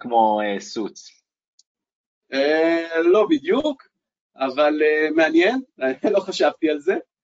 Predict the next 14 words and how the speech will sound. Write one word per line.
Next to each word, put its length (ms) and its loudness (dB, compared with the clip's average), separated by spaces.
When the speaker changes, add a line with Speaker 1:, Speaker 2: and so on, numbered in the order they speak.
Speaker 2:
אה, 720 -6
אבל 140 -4
באמת, 240 0
הייתי 240 2
הולך 420 4
לאתר 540 0
את 100 -2
העסקאות 640 0
בשבילם, 540 -2
עסקאות 320 -2
שבדרך 260 0
כלל 100 0
אנשים 240 -4
שכבר 280 -6